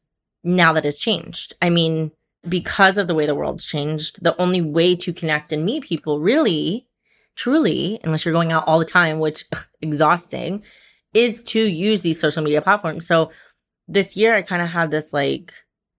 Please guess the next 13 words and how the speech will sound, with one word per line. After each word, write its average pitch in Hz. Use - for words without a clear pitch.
realization 160
of, 147
like, 143
"Oh, 202
this 196
is 311
my 190
job." -
Even 233
though 220
it -
seems 208
fun 170